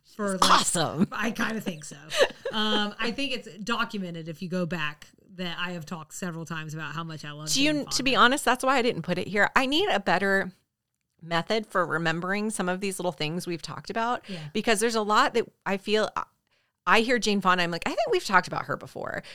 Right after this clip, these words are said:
Speaker 2: but, like, I can't remember bits and shades of it. And then there've been other times where I've started talking about a thing and you're like, "Yeah, no, we've definitely talked about that before."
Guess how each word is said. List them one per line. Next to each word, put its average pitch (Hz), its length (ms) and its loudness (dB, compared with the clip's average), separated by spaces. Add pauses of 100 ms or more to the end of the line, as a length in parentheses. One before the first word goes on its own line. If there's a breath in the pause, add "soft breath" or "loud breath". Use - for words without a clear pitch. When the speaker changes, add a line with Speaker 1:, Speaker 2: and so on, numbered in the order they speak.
(160 loud breath)
Speaker 2:
but, 202 240 6
like, 180 320 4
I 226 120 0
can't 247 360 0
remember 165 500 0
bits 156 380 -2
and 156 100 -2
shades 151 260 0
of 156 120 0
it. - 100 0
And 175 80 2
then 190 120 2
there've 196 120 2
been 196 140 -2
other 165 200 2
times 175 240 0
where 156 100 2
I've 160 100 0
started 165 260 0
talking 185 240 0
about 196 140 -2
a 196 40 -4
thing 202 200 -4
and 196 60 -6
you're 185 100 -4
like, 208 100 -6
"Yeah, 254 160 2
no, 214 140 0
we've 196 140 -2
definitely - 280 -4
talked - 180 -10
about - 180 -10
that - 100 -10
before." - 300 -6